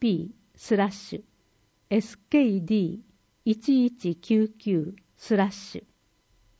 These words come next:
お願い、ご理解、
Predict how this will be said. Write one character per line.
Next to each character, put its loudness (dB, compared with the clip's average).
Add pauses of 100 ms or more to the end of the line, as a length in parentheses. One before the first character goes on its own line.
(2250)
お 2
願 2
い、 -6 (520)
ご 6
理 4
解、 2